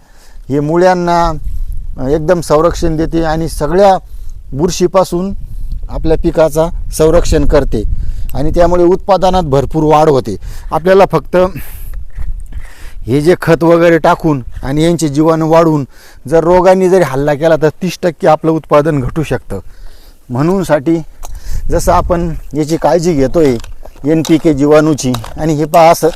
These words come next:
लगेच मिक्स केलेलं करून घ्यायचं असं. हे पूर्ण असे हे टाकलेलं आहे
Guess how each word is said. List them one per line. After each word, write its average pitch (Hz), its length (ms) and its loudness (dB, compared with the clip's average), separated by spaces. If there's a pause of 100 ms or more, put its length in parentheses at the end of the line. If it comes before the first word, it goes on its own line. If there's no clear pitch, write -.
(360)
लगेच 151 280 0
मिक्स 165 280 -2 (100)
केलेलं 135 300 2 (400)
करून 139 300 0
घ्यायचं 117 320 -2
असं. - 180 -4 (600)
हे 131 80 2 (100)
पूर्ण 180 240 0
असे 165 280 0 (880)
हे 131 180 0
टाकलेलं 156 400 2
आहे 151 100 2